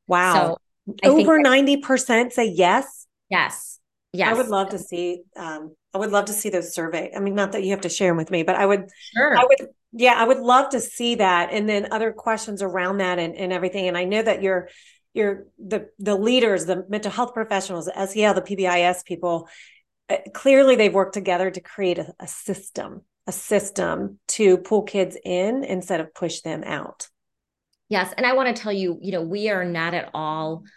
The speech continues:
Speaker 2: um, super resourced. We have a social worker in each of our buildings,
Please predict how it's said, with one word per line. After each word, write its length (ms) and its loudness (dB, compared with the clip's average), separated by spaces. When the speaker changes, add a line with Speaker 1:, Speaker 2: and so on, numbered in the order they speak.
Speaker 2:
um, 480 -8
super 480 -4
resourced. 760 -4
We 500 -2
have 180 -6
a 40 -6
social 360 -4
worker 200 -4
in 80 -4
each 220 -6
of 120 -6
our 140 -4
buildings, 520 -6